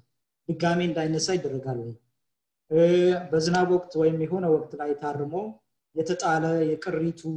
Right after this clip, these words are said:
ድጋሜ የሚከታተለው አለ ወይ? ያንን እያረሙ፣ እ፣ በመደበኛ መልኩ፣ እ፣ መሄድ ያስፈልጋል። እ፣ ይሄ እኔ የሚመራኝ እና እንደው በአብዛኛው፣ እ፣ ቢሆን ብዬ የምመኘው ነገር፣ እ፣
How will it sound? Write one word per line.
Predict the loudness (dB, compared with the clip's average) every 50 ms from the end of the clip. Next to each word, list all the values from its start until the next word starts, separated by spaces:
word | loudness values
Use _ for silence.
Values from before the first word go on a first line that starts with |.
| -6 -8 -10 _ _ _ _ _
ድጋሜ | -4 -4 -2 0 0 0 2 0
የሚከታተለው | 0 -4 -6 -6 -6 -6 -4 -4 -4 -6 -6 -6 -4 -4
አለ | -4 -4 -6 -6 -8
ወይ? | -8 -10 -10 -12 -16 _ _ _
ያንን | -6 -2 -2 0 0 -2 -2
እያረሙ፣ | -2 0 0 2 2 0 0 -2 -2 -4 -4 -6 -6 -8 -8 -10 -12 _ _ _ _ _ _ _ -6
እ፣ | -4 -2 0 0 0 0 -2 -2 -4
በመደበኛ | -4 -4 -4 -4 0 0 0 0 0 -2 -2 -2 -4 -4
መልኩ፣ | -4 -6 -6 -8 -12 _ -16 -14 -14 -14 -16 _
እ፣ | _ -18 -16 -16 -16 -14
መሄድ | -14 -10 -4 -2 -2 -2
ያስፈልጋል። | -2 -2 -4 -6 -8 -8 -12 -12 -14 -14 -14 -16 -18 -20 _ _ _ _ _ _ _ _ _ _ _ _ _
እ፣ | -8 -6 -6 -4 -4
ይሄ | -2 0 2 4 4 4 4 2 0 -4 -12 -20 _ _ _ _ _ _ _ -4
እኔ | -2 0 0 0 0
የሚመራኝ | 0 0 0 0 0 0 0 0 -2 -2 -4 -6 -6
እና | -4 -4 -2
እንደው | -2 0 0 0 2
በአብዛኛው፣ | 2 2 2 0 -2 -2 -2 -4 -4 -2 -2 -2 -2 -4 -6 -12 _
እ፣ | -18 -14 -12 -12 -12 -12 -12 -14 -18 -20 _ _ _ _ _ -6
ቢሆን | -6 -2 0 2 0 0 0
ብዬ | -4 -2 -2 -2
የምመኘው | 0 0 0 -2 -2 -4 -4 -6 -8 -8
ነገር፣ | -8 -8 -6 -6 -8 -8 -10 -14 _ _ _ _ _ _ _ _ _ _ _ -10
እ፣ | -6